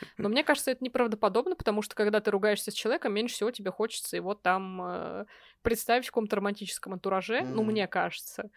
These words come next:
Speaker 1: Я с собой, вот, во всяком случае, такого не замечала, чтобы, что какие-то такие мысли были. То есть это, наоборот, кажется нелогичным. Типа, перед тобой твой враг.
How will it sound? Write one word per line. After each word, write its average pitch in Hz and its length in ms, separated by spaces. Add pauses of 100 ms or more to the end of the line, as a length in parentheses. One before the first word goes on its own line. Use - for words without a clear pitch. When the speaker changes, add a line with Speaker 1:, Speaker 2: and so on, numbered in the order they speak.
(260)
Speaker 1:
Я 226 140
с - 60
собой, 233 260
вот, 240 100
во 208 60
всяком 214 220
случае, 254 220
такого 226 300
не 233 80
замечала, 214 600 (560)
чтобы, 185 880
что - 240
какие-то 208 300
такие 214 200
мысли 226 200
были. 285 140
То - 80
есть 240 100
это, 220 120
наоборот, 208 300
кажется 240 300
нелогичным. 196 540
Типа, - 320
перед - 240
тобой 220 300
твой 269 200
враг. 185 460